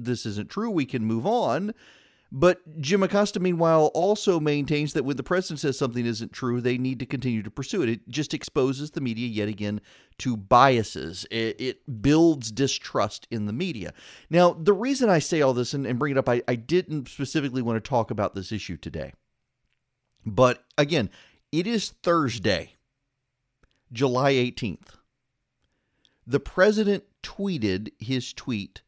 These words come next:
about they can go back to where they came from the morning of Sunday, July fourteenth. We are still talking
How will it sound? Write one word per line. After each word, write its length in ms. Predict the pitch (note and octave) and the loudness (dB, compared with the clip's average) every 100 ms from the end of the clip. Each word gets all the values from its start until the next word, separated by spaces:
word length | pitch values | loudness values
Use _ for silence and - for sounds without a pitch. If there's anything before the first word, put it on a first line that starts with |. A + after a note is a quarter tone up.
| _ _ _ _ _ _ _ _ _ - | _ _ _ _ _ _ _ _ _ -2
about 380 | A#2+ B2 A#2 - | 4 6 4 2
they 200 | B2 B2+ | 0 0
can 180 | C3+ | 0
go 140 | A2+ C3 | 0 2
back 320 | C3 B2 - | 4 2 0
to 100 | B2+ | -2
where 160 | A#2+ A2 | 0 2
they 140 | G#2+ | 0
came 280 | - C#3 C3+ | 0 -2 -2
from 460 | - F2+ E2 G#2 C3 _ _ _ - | -2 -4 -4 -6 -10 _ _ _ -12
the 180 | A2 B2 | -2 0
morning 580 | B2 B2+ D#3 F#3 F#3 E3 | 2 2 2 2 2 2
of 120 | C3 | 0
Sunday, 960 | - - D#3+ D3+ A#2 G2 D#2 E2 C#3 - _ _ _ - | -4 -2 0 0 2 0 0 -4 -6 -10 _ _ _ -8
July 460 | G#2+ A#2+ A2 A2+ | -2 0 2 0
fourteenth. 800 | A2 - C#3+ - - C#2+ _ - _ _ _ _ _ _ _ _ _ _ | -2 -4 -4 -6 -14 -14 _ -20 _ _ _ _ _ _ _ _ _ _
We 240 | A#2 E3+ G#3+ | -6 0 2
are 220 | E3 B2+ | 2 0
still 480 | - - D#3+ D#3+ E3 | -4 -4 -2 -2 -2
talking 720 | - D3 B2+ - D#2+ D2+ | -4 -2 -2 -6 -8 -8